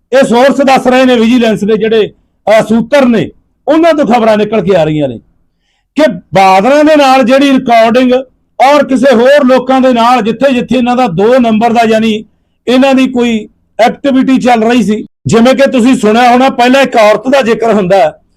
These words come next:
ਕਿ ਪੈਂਹਠ ਲੱਖ ਰੁਪਈਆ ਬਿਕਰਮ ਸਿੰਘ ਮਜੀਠੀਆ ਉਹਨਾਂ ਦੇ ਖਾਤੇ ਦੇ ਵਿੱਚ ਭੇਜਦੇ ਨੇ, ਫਿਰ ਉਸ ਤੋਂ ਬਾਅਦ ਹਿਮਾਚਲ ਦੇ ਵਿੱਚ ਜ਼ਮੀਨ ਲਈ ਜਾਂਦੀ ਹੈ ਉਹਨਾਂ ਪੈਸਿਆਂ ਦੁਆਰਾ। ਤਾਂ ਫਿਰ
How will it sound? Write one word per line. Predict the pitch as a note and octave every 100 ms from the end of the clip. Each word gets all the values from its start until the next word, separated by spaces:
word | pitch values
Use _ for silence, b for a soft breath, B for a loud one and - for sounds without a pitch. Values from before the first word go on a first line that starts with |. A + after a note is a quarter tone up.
| _ _ _ C#4+
ਕਿ | C#4+
ਪੈਂਹਠ | C#4 A#3+ D4+ D4
ਲੱਖ | C4 A#3+ A#3+
ਰੁਪਈਆ | C4 B3+ A#3 G#3+ A#3+ B3+
ਬਿਕਰਮ | E3+ G#3 A#3 B3
ਸਿੰਘ | G#3 B3+ B3+
ਮਜੀਠੀਆ | A#3 G3+ G#3 E3+ A#3
ਉਹਨਾਂ | B3 B3
ਦੇ | C4
ਖਾਤੇ | B3+ F#3 E3 - G3+
ਦੇ | A3
ਵਿੱਚ | A3+ A3+ G#3+
ਭੇਜਦੇ | B3+ B3+ A#3+ A#3+ B3
ਨੇ, | C4+ D#4 _ _ _ _ -
ਫਿਰ | B3 C#4+ C#4 C4+
ਉਸ |
ਤੋਂ | - C#4+ C#4
ਬਾਅਦ | A#3 B3 A#3+ F#3+ - _ _ _ _ -
ਹਿਮਾਚਲ | A#3 C4+ D4 D4 D4
ਦੇ | C#4
ਵਿੱਚ | A#3 G3+ D#3+ A2 - _ _
ਜ਼ਮੀਨ | A3+ A#3+ A#3+ D4 C4+
ਲਈ | C4
ਜਾਂਦੀ | A#3 G#3 G#3+
ਹੈ | C4+
ਉਹਨਾਂ | C4+ C4
ਪੈਸਿਆਂ | A3+ A3 G#3+ A3+
ਦੁਆਰਾ। | G3 D#3+ B2 G2 _ _ _ _ _ _ _ -
ਤਾਂ | D4
ਫਿਰ | G#3+ C#4+